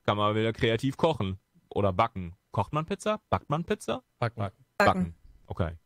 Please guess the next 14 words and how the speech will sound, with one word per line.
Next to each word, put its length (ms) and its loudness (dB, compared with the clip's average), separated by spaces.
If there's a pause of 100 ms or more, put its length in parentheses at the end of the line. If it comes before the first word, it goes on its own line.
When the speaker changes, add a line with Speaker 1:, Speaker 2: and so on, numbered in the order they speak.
Speaker 1:
dann 140 4
backt 200 0
man 140 0
Pizza. 400 0 (2000)
Speaker 4:
Da 80 4
hab 60 6
ich 140 0
Bock 180 -4
drauf. 320 -2 (3000)
Speaker 2:
Da 60 2
bin 180 0
ich 180 0
auch 180 -2
so, 500 2